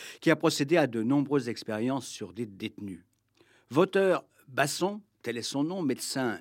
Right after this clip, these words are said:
militaire avec le grade de général, s'est expliqué peu ou prou lors de son interminable procès. Cet ardent partisan de l'apartheid a en effet déclaré cyniquement : «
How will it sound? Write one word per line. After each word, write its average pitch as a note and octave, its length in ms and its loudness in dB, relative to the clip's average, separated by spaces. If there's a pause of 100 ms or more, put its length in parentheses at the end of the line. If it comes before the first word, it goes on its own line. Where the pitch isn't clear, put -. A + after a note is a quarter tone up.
militaire A2+ 460 -2
avec A#2+ 220 -4
le G2 80 -8
grade A2+ 200 -2
de - 80 -12
général, E3 520 -4 (680)
s'est G3+ 160 2
expliqué A3+ 680 0 (240)
peu F#3+ 100 6
ou G#3 180 8
prou E3+ 340 0
lors C#3+ 320 4
de B2 200 -4
son B2 320 -4
interminable C3 840 0
procès. A2+ 460 -4
Cet C3+ 280 -2
ardent F3 340 2
partisan A#2+ 460 -6
de F#2+ 100 -8
l'apartheid D#3+ 540 -6 (300)
a C#3 60 2
en G#3 80 4
effet E3 240 -2
déclaré A2+ 360 -2
cyniquement : « C3+ 600 -2